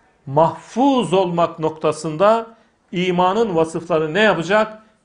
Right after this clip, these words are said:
Bir hakkın yerine getirecek. O İslami vasıfları tamamen ne yapmış olacak? Takınmış olacak. Ve keza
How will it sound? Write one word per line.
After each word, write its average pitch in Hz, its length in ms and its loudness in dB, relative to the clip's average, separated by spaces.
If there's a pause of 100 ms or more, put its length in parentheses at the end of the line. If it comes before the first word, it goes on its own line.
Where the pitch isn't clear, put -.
(120)
Bir 240 80 4
hakkın 185 360 2
yerine 156 320 -4
getirecek. - 460 -20 (1400)
O 208 100 0
İslami 208 580 0
vasıfları 196 800 -2 (160)
tamamen 180 480 0
ne 196 40 -2
yapmış 175 380 -2
olacak? 151 540 -6 (280)
Takınmış 147 680 -10
olacak. 107 1080 -16 (1700)
Ve 214 60 4
keza 226 640 2